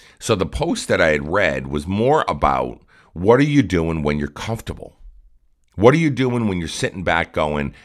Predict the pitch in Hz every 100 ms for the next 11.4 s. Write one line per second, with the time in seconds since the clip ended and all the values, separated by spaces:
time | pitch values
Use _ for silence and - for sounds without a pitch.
0 | - 85 - 101 110 127 107 95 90 95
1 | 92 95 95 67 62 - - - 78 -
2 | 127 117 110 107 95 - - 95 80 76
3 | 78 98 95 98 90 76 65 62 58 57
4 | 58 - _ 80 104 131 139 117 104 95
5 | 87 78 87 71 73 65 65 - - 87
6 | - 101 101 104 - 101 - - 92 78
7 | 76 76 76 73 - 69 69 78 67 -
8 | 57 50 - - - - - _ _ _
9 | _ 92 117 147 139 120 123 117 104 101
10 | 90 85 85 - - 71 - 95 98 85
11 | - 85 76 69